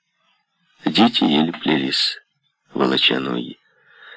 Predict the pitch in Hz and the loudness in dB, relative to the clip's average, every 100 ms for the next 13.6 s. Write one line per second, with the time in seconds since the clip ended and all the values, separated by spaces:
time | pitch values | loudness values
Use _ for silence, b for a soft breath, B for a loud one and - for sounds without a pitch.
0 | b b b b b _ - 247 339 320 | b b b b b _ 2 4 4 4
1 | - 165 151 - - - 104 131 - 120 | 4 2 0 -2 -2 0 2 2 2 2
2 | 113 107 117 127 120 B B B 92 104 | 2 2 2 2 0 B B B 2 4
3 | 110 107 98 98 110 - 101 - 135 135 | 4 4 4 2 0 0 -2 0 2 4
4 | 127 - 76 - - - 67 69 69 67 | 2 0 -6 -4 -4 -2 -2 -2 -2 0
5 | - - 69 69 113 123 113 - _ _ | 0 0 -2 0 0 -2 -4 -6 _ _
6 | _ _ _ _ _ _ _ _ - 160 | _ _ _ _ _ _ _ _ 2 2
7 | 135 143 139 - 127 - 110 - - - | 4 4 2 -2 -2 0 -2 -2 -4 -2
8 | 85 90 101 - - - 67 90 117 - | 0 0 -2 -6 -10 -8 -2 0 2 2
9 | 202 135 131 - B B B B - 156 | 0 -2 -8 -14 B B B B 0 2
10 | 113 - - 73 76 - - 62 - _ | 4 2 2 -2 -4 -6 -6 -6 -10 _
11 | _ _ b b b b b 120 135 - | _ _ b b b b b 4 4 4
12 | 139 - 131 - 101 98 104 101 - - | 0 2 0 4 4 4 4 2 0 -4
13 | 85 80 80 87 98 98 | 0 2 2 0 -2 -6